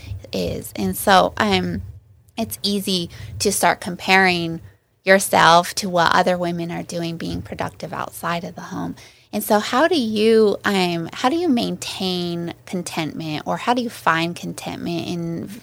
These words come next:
in the seasons changing and your role within the home? And how do you avoid comparison? Because it's easy to compare with women in our real lives, and then,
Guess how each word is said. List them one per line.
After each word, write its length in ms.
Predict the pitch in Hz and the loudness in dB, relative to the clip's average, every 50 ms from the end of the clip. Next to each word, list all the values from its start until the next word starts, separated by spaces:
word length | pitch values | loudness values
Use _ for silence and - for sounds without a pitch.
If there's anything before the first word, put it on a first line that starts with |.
| - - | -8 -4
in 200 | - 190 185 180 | -2 -2 -2 -2
the 100 | 175 175 | -4 -4
seasons 580 | 170 - - 170 165 170 180 165 160 170 - - | -4 -4 -4 -6 -6 -6 -6 -8 -6 -6 -6 -4
changing 600 | - - 190 170 170 165 160 170 165 160 160 165 | -6 -4 -4 -4 -6 -6 -6 -6 -6 -6 -6 -6
and 140 | 165 160 160 | -6 -6 -6
your 180 | 165 160 160 160 | -6 -6 -6 -4
role 380 | 175 165 160 160 160 160 160 | -2 -2 0 0 -2 -2 -4
within 280 | 165 165 - 170 165 165 | -6 -6 -6 -8 -8 -8
the 80 | 175 | -8
home? 360 | 185 - - 185 170 160 170 - - - - - _ _ _ _ - | -10 -8 -8 -6 -6 -6 -8 -10 -14 -20 -20 -20 _ _ _ _ -10
And 100 | - 190 | -10 -6
how 160 | - - 220 | -4 -2 0
do 60 | 247 277 | 2 4
you 140 | 285 247 | 4 2
avoid 380 | - 208 - - 90 - 190 - | 2 0 0 2 2 2 2 0
comparison? 840 | - - 180 180 - - 175 175 170 170 170 170 - - 165 170 180 | -6 -8 -8 -8 -6 -4 -4 -2 -2 -2 -4 -6 -8 -10 -10 -8 -6
Because 280 | 190 185 196 196 185 | -6 -4 -2 -4 -2
it's 160 | 208 202 - - | -4 -4 -4 -2
easy 260 | 254 262 269 269 262 | 0 0 2 2 2
to 80 | - | 0
compare 440 | - - 202 190 185 - 226 220 208 | 0 -4 -4 -4 0 4 6 6 8
with 240 | 202 202 190 180 180 - - - - _ - | 8 6 6 4 4 0 -18 -20 -20 _ 0
women 360 | 220 233 233 220 220 214 202 | 4 4 6 6 6 6 6
in 120 | 202 196 180 | 4 4 4
our 120 | 170 170 | 4 4
real 260 | 165 180 214 240 226 | 6 6 6 6 6
lives, 680 | 196 185 180 160 170 185 233 269 285 - - - - - - - 214 | 6 6 6 6 8 6 6 4 2 -2 -6 -10 -10 -8 -2 2 2
and 120 | 214 208 | 2 4
then, 320 | 202 196 190 190 190 185 | 4 2 2 0 -2 -4